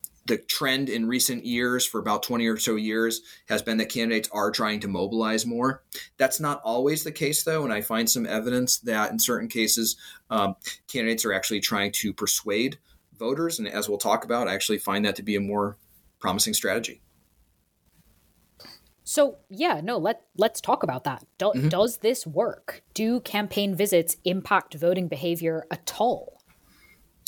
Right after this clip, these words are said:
Speaker 1: That's the big question. So, uh, and that's the main thing I'm, I'm trying to answer. Uh, and I, I just go back for a second to, to that discussion about how define, how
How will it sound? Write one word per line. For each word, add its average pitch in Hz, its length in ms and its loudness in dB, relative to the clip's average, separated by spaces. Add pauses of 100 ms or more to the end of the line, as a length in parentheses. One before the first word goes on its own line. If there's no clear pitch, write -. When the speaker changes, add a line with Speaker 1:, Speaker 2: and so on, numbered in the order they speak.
(380)
Speaker 1:
That's 135 180 2
the 143 60 -10
big 135 160 0
question. 107 440 -2
So, 120 280 2
uh, 113 180 -2
and 123 100 -2
that's - 140 0
the 127 60 -2
main 117 180 0
thing 113 140 0
I'm, 110 160 0
I'm 110 280 -2
trying 113 260 0
to 107 120 -2
answer. 107 500 0 (340)
Uh, 110 240 0
and 123 360 0 (2000)
I, 127 200 2
I 127 40 2
just 117 240 -2
go 120 80 0
back 117 160 0
for 135 80 -4
a 117 40 -2
second 120 280 0
to, 117 140 0
to - 160 -4
that 110 160 0
discussion 117 320 0
about 98 160 -4
how 113 80 0
define, 113 440 2
how 117 200 -2